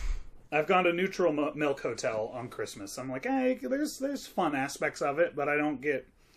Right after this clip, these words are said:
I wouldn't miss it," is what I'm saying. If it went away, I wouldn't miss it, but I, I can, I can find some joy. I can enjoy it, but it's not 'cause I like the festivities as much as it is 'cause I like my friends and giving them gifts and having fun.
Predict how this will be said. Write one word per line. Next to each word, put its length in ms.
I 80
wouldn't 260
miss 200
it," 160
is 140
what 120
I'm 100
saying. 400
If 140
it 120
went 140
away, 240
I 60
wouldn't 300
miss 260
it, 160
but 120
I, 240
I 40
can, 540
I 100
can 200
find 260
some 180
joy. 440
I 80
can 180
enjoy 360
it, 200
but 120
it's 220
not 380
'cause 240
I 100
like 380
the 100
festivities 800
as 160
much 220
as 120
it 120
is 240
'cause 240
I 100
like 320
my 140
friends 480
and 260
giving 280
them 180
gifts 340
and 260
having 280
fun. 320